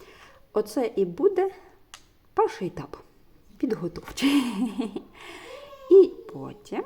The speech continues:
ми робимо все разом. Тобто робимо коло світла, е, звертаємося до архангела Гавриїла. Сподіваюся, що янголи і архангели для всіх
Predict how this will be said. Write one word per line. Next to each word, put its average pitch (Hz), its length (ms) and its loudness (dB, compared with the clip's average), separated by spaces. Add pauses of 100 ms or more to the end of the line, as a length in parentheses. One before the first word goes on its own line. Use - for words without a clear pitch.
(280)
ми 170 240 -6
робимо 247 380 -4
все 175 360 -12 (120)
разом. - 280 -20 (460)
Тобто 170 340 -10
робимо 147 480 -8
коло 330 340 -2
світла, 330 560 -6 (220)
е, 180 760 -10
звертаємося 180 880 -8
до 151 300 -4 (220)
архангела 151 680 -12 (340)
Гавриїла. 170 600 -4
Сподіваюся, 180 840 -8
що 160 520 -10 (120)
янголи 160 460 -6
і 160 40 -8
архангели 156 760 -8
для 151 200 -6
всіх 156 580 -8